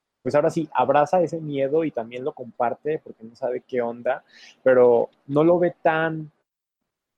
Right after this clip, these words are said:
tan intenso de la manera que lo está viendo Elio.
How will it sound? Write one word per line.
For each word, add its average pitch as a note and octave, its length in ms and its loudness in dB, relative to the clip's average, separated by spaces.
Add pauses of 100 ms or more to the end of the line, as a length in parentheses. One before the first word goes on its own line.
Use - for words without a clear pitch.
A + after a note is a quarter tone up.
(120)
tan E3 240 0
intenso E3+ 580 -2
de B2+ 100 -2
la B2+ 100 2
manera B2+ 320 0
que C3+ 80 0
lo B2+ 60 2
está B2+ 200 0
viendo B2 340 -4
Elio. G#2+ 280 -8